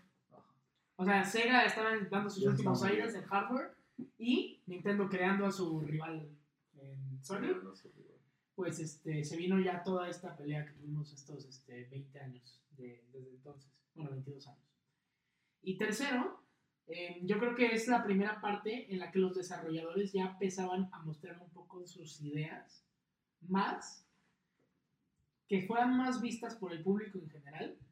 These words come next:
Speaker 1: más allá de usar su imaginación entre una vista arriba que dijeran, "Mira, desde aquí tienes que imaginarte que este sube, o desde acá tienes que imaginarte que este mono se transforma en este", ¿no? Más que hacer una separación de sprites,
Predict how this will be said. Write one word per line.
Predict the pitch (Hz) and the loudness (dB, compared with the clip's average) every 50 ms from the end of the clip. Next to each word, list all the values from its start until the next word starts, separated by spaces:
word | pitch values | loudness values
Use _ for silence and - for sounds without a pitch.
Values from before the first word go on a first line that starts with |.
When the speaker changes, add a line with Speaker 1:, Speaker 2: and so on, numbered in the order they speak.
| _ _ _ _ _ _ _ _ - | _ _ _ _ _ _ _ _ 0
Speaker 1:
más | 185 190 214 208 196 | 4 4 4 4 4
allá | 226 208 214 214 208 | 4 4 4 4 4
de | 214 214 196 180 | 4 4 2 2
usar | 175 - 196 190 190 | 0 0 0 -2 0
su | 190 214 | 0 2
imaginación | 196 185 165 - 156 156 156 156 151 175 185 180 190 | 0 0 0 -2 -6 -8 -8 -8 -6 -4 -2 0 2
entre | 185 180 - - 160 147 139 139 - - _ _ _ _ _ _ | 2 0 0 -6 -10 -12 -12 -12 -16 -20 _ _ _ _ _ _
una | - 196 208 208 202 | 0 0 2 4 4
vista | 208 202 - - 185 | 4 4 2 0 -4
arriba | 170 - - 185 190 202 196 | -4 2 6 6 6 6 4
que | - 190 | 0 0
dijeran, | 160 160 156 170 165 160 160 165 | -2 -2 -2 -4 -6 -6 -8 -8
"Mira, | 170 165 151 147 | -8 -8 -6 -4
desde | 156 147 147 - 156 | -4 -4 -4 -6 -8
aquí | 156 - 214 240 330 370 359 - - | -10 -10 -8 -8 -8 -8 -8 -8 -2
tienes | 214 196 196 190 190 | 0 0 0 0 0
que | 190 | -2
imaginarte | 180 160 151 147 156 165 175 185 - 190 180 | -2 -2 -4 -8 -8 -8 -8 -8 -8 -8 -10
que | - - | -8 -8
este | 156 151 - - | -10 -10 -12 -14
sube, | - - 151 - - _ - - _ _ _ _ _ _ _ _ | -18 -16 -16 -16 -16 _ -20 -20 _ _ _ _ _ _ _ _
o | - 170 | -12 -10
desde | 175 170 170 156 160 | -6 -6 -4 -6 -6
acá | - 160 202 208 226 247 262 - - - _ _ _ _ - | -6 -2 -2 0 0 0 -2 -2 -6 -12 _ _ _ _ -2
tienes | 202 202 208 196 - | -2 0 0 0 2
que | - | 2
imaginarte | 185 180 185 180 180 185 185 185 190 185 202 190 | 0 0 0 -6 -6 -4 -2 -2 -2 0 -2 -4
que | - 165 165 | -4 -6 -8
este | 160 - - 165 170 | -8 -8 -10 -10 -6
mono | 180 185 208 208 | -4 -4 -4 -2
se | - - | -4 -6
transforma | - 156 151 151 - 160 160 160 160 | -8 -8 -10 -10 -10 -10 -10 -8 -6
en | 156 | -6
este", | 156 151 - - 139 131 | -6 -8 -10 -16 -16 -12
¿no? | 135 - 139 - _ _ _ _ _ _ _ _ - | -12 -12 -14 -14 _ _ _ _ _ _ _ _ -2
Más | 196 202 233 247 247 | 2 4 4 4 4
que | - 269 | 2 0
hacer | 254 247 254 247 247 | 2 4 6 6 6
una | 254 254 240 | 6 6 4
separación | - 202 190 180 160 160 160 185 190 190 | 2 0 -2 -2 -4 -4 -2 0 0 0
de | 190 | 0
sprites, | 180 - - 185 202 247 302 294 - - _ | -2 -2 -4 -2 -2 -2 -4 -6 -8 -14 _